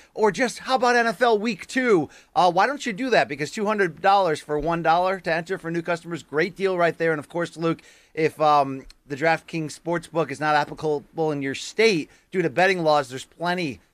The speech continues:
uh, of daily fantasy you can get into on DraftKings. Also,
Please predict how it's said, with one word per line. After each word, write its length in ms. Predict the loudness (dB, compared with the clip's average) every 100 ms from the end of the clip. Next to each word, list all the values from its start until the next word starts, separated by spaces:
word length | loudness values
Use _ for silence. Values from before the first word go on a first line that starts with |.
| -4
uh, 220 | 0 0 0
of 120 | 0
daily 260 | 0 0
fantasy 400 | -2 -2 -2 -4
you 100 | -6
can 100 | -4
get 140 | -2 0
into 320 | -2 -2 0
on 140 | 0
DraftKings. 580 | 2 2 0 -6 -8 -10 -18 _ -16
Also, 400 | -12 -6 -4 -4